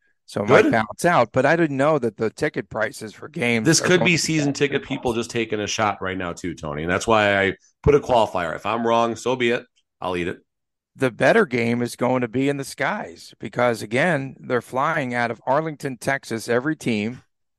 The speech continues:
Speaker 1: And, uh, <laughs> w-, we're gonna have, uh, the Vipers traveling with another team. And after a game, when both sides are pretty heated, they better have, like, some bodyguards in the middle there.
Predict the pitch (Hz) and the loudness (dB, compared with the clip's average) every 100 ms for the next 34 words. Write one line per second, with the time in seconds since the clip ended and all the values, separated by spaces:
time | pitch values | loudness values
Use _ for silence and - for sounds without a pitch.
0 | - 120 120 113 120 117 117 123 127 127 | -8 -2 -2 -2 -4 -4 -4 -8 -10 -6
1 | 113 - - _ 117 131 143 127 127 123 | -6 -8 -18 _ -2 0 0 0 2 0
2 | 117 - 110 147 117 123 113 104 120 135 | -2 -8 -6 -4 -2 -2 -4 -4 -2 -2
3 | - 127 120 - 127 117 117 123 120 120 | -2 -4 -6 -10 -6 -4 -4 -6 -6 -6
4 | 131 123 135 151 - 175 180 117 113 - | -4 0 2 2 0 -6 -4 -4 -8 -16
5 | _ _ - 113 113 143 151 156 135 151 | _ _ -6 -4 0 0 0 -2 0 0
6 | 151 127 123 _ _ 127 117 113 104 135 | 0 -4 -8 _ _ -4 -2 -2 0 2
7 | 151 - 143 147 139 - 151 135 123 147 | 2 -2 -2 -2 -4 -6 -4 -4 -2 0
8 | 139 120 - _ _ _ - 120 110 139 | 0 -2 -6 _ _ _ -6 -2 2 2
9 | 131 120 127 - 123 120 120 - 120 104 | 2 2 -2 -4 -6 -4 -4 -6 -8 -6
10 | 170 143 135 113 107 101 - - 110 104 | -4 -2 -2 -4 -4 -6 -12 -10 -8 -2
11 | 120 123 113 117 | 0 -2 -4 -8